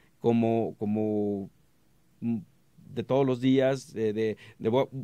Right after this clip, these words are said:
voy a hacer un, mi negocio, déjame ir al tae. Entonces creo que eso está, eso está ya desvirtuando su, su objetivo y, y está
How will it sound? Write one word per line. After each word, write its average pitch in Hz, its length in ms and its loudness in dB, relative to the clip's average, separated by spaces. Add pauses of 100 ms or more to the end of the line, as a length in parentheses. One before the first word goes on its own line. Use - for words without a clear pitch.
voy 156 200 4
a 156 40 6
hacer 147 220 2
un, 139 400 0
mi 139 80 2
negocio, 143 580 2 (140)
déjame 127 340 -8
ir 120 60 -6
al 123 120 -6
tae. 135 320 -2 (320)
Entonces 135 460 -6
creo 151 280 4
que 131 340 2
eso 147 220 -2
está, 139 540 4
eso - 220 -8
está 123 220 -4
ya 127 200 2
desvirtuando 135 800 0
su, 113 360 -8
su 107 340 -8
objetivo 139 680 -4 (460)
y, 107 180 -4
y 113 240 -2
está 120 480 -2